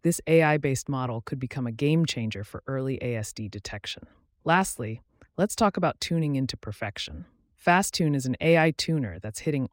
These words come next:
all the right notes for a variety of instruments. Its transformer-based model and abstract timbre modeling make it a fast, accurate, and responsive tool for musicians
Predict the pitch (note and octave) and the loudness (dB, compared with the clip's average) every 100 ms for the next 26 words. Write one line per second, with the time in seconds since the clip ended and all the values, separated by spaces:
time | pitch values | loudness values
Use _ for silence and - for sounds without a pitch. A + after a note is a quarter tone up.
0 | - D#3 E3 F3 D#3 D3 - C#3+ B2 - | 0 4 4 4 2 2 0 -2 -4 -6
1 | - A2+ G#2+ A2+ A#2+ A#2+ A#2+ A#2 A2 A2 | -10 -8 -8 -6 -4 -2 -2 -4 -6 -6
2 | G#2+ - D#2 D#2 - - - - - - | -8 -8 -12 -16 -16 -18 -16 -12 -8 0
3 | G3 G#3+ - G3+ F#3+ E3 D#3+ - D#3+ D3+ | 4 4 4 2 4 6 4 4 2 2
4 | D#3 D#3 - B2+ - D3 D#3+ - D#3 - | 2 2 -2 -4 -2 -2 -2 0 0 -2
5 | - - F#3 D#3 C3 A2+ G#2 G#2 G#2+ A2+ | -6 2 4 4 2 -2 -4 -6 -6 -6
6 | - - D3 C3+ A2+ - - D#3 F3 F#3+ | -8 -6 -4 -4 -8 -6 0 2 2 0
7 | - - _ - D3 - - D3+ - _ | -10 -14 _ -4 -2 -2 -4 -4 -4 _
8 | _ _ - C3+ B2 - - D#3 E3 - | _ _ -6 -4 -4 -6 -2 0 0 -2
9 | E3 - D#3+ C#3+ C3+ - A#2 A2+ B2+ C3 | -6 -6 -4 -4 -4 -6 -6 -4 -4 -4
10 | C3 A#2+ | -2 -4